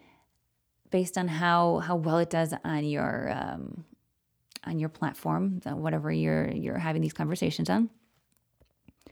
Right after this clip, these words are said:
Uh, and then it just gets people talking on your profile. So they remember that.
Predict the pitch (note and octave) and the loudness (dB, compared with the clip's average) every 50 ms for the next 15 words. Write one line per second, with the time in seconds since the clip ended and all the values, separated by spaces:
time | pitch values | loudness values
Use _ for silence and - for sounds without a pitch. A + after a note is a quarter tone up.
0 | - - - - - - - - - - - _ - A3+ A3 A3 A3 G#3+ G#3+ - | -20 -20 -20 -20 -20 -20 -20 -20 -20 -20 -18 _ 0 4 6 8 8 8 6 4
1 | - - - B3+ A#3 A3+ B3+ C4 C4 B3+ B3+ C4 B3+ - - _ _ _ _ _ | 2 -2 2 4 6 8 10 10 10 10 10 8 6 2 -12 _ _ _ _ _
2 | _ _ _ - B3+ A#3+ A3 - C4 C4 C4 C4 - - - - - _ _ _ | _ _ _ 0 2 2 2 4 6 6 6 6 2 -4 -6 -10 -16 _ _ _
3 | _ _ _ _ _ _ _ _ _ _ _ _ _ _ _ _ _ _ _ _ | _ _ _ _ _ _ _ _ _ _ _ _ _ _ _ _ _ _ _ _
4 | - G#3 G3 A#3+ B3 B3+ - - - - - C4+ C4 - C#4 C#4 C4 B3 G#3+ E3+ | -4 0 4 4 4 4 2 -4 -6 0 0 0 2 4 4 6 6 6 6 4
5 | - - _ - - - - A#3+ A#3 - B3+ A#3 A#3 - - - A3 A3 A3+ A#3 | 0 -4 _ -14 -10 -4 -2 -2 0 4 4 4 4 2 2 2 4 6 6 6
6 | A3 G3+ F#3 F#3 G#3 A3 A3 G#3+ - - G3+ G#3+ C4+ - - - - - - D#2 | 6 4 4 4 4 4 2 2 0 2 4 4 4 4 2 2 2 2 -2 -2
7 | D#2 D#2+ - - _ _ - - - - - - - - - - - _ - - | -6 -10 -14 -18 _ _ -20 -20 -20 -20 -20 -20 -20 -20 -20 -20 -20 _ -10 -2
8 | - A3 G#3 G3 G3 G#3+ A3 A3 A3+ G#3+ G#3 G#3+ A#3 B3 B3+ G3+ E3+ D#3+ - F2+ | 4 6 6 8 8 8 8 8 8 8 8 8 8 8 8 6 6 4 2 -2
9 | F2 - - | -4 -6 -8